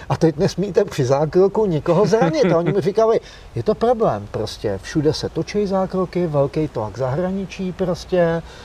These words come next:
že jsme nedemokratický, že policie tady perzekuje občany, tak prostě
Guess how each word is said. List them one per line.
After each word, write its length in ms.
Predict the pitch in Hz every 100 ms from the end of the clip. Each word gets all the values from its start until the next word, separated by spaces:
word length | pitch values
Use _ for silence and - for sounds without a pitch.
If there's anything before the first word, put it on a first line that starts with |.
| - - 131
že 480 | 123 147 139 123 113
jsme 640 | - - - 127 117 101
nedemokratický, 1300 | 101 127 185 190 190 185 185 165 - - 170 175 170
že 140 | 143
policie 760 | 127 147 147 139 - 143 135 131
tady 240 | 135 123
perzekuje 640 | - 131 123 131 139 127 -
občany, 680 | - - 160 165 170 180 - - -
tak 140 | 170
prostě 480 | - 196 - 262 220